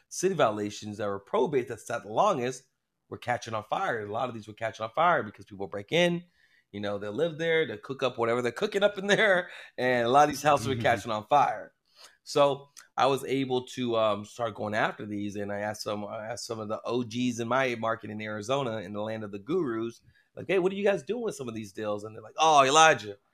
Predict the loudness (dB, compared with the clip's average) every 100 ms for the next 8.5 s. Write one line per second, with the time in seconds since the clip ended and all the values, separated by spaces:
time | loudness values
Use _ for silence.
0 | _ -6 -4 -2 -4 2 8 8 8 6
1 | 6 4 4 0 -8 -6 -6 -2 2 4
2 | 2 2 2 4 2 2 6 6 6 2
3 | -2 -8 -10 -12 -14 _ -6 -2 0 4
4 | 8 8 8 6 6 4 6 4 4 0
5 | -6 -6 -2 -2 0 0 2 0 4 4
6 | 4 -6 -10 -10 _ _ _ _ _ _
7 | _ -6 -2 -2 -2 0 0 0 -4 -6
8 | -2 -4 -2 -4 -4